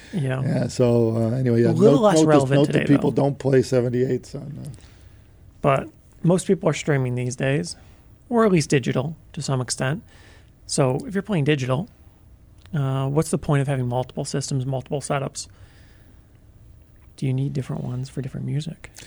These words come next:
Speaker 2: Well, I get people, I mean, one, I think one of the questions, like, people will ask us a lot, like, "What amp should I use with these headphones?" You know,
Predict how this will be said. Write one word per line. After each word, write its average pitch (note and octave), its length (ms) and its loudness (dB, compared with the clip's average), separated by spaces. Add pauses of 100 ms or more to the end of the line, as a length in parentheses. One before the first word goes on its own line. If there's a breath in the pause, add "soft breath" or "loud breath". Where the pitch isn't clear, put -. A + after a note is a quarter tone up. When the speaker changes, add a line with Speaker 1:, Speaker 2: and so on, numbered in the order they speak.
(200 loud breath)
Speaker 2:
Well, A3 100 0
I B3 40 -2
get D#4+ 180 0
people, D3+ 400 4
I C3 100 0
mean, B2+ 380 0
one, D3 240 0
I - 60 -4
think G3+ 180 -2
one F#3+ 80 4
of C3+ 60 4
the A2 60 2
questions, C3+ 340 2
like, A#2 120 2
people D3+ 220 2
will A#2+ 140 4
ask A#2+ 260 2
us A#2+ 140 2
a A2+ 60 -8
lot, A#2 280 0 (140)
like, A#2+ 140 -10
"What C3+ 200 2
amp B2 160 -2
should A#2+ 160 -8
I A2+ 40 -4
use A2+ 220 -2
with G#2+ 120 -6
these A2 140 -8
headphones?" A2+ 460 -8
You B2+ 60 -12
know, B2 200 -10